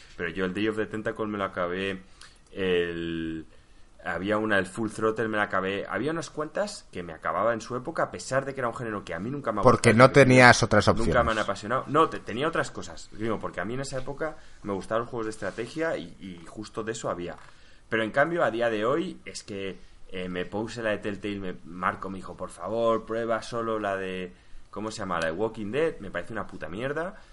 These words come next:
Speaker 1: No me extraña que Telltale se haya ido a la, al garete, es que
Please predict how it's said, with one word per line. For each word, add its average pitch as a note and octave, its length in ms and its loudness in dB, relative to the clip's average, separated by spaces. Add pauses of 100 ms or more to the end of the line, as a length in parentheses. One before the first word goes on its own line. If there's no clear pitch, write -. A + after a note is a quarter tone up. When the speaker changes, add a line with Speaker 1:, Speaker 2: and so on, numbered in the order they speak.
(200)
Speaker 1:
No G#2+ 140 -4
me A2+ 80 -2
extraña G2 300 -4
que F#2 80 -12
Telltale F#2 300 -6
se G2 120 -8
haya F2+ 120 -6
ido F2 400 -2
a E2 160 -2
la, D#2 320 -4
al E2+ 120 -6
garete, F#2+ 340 -2
es B2+ 100 -6
que - 240 -2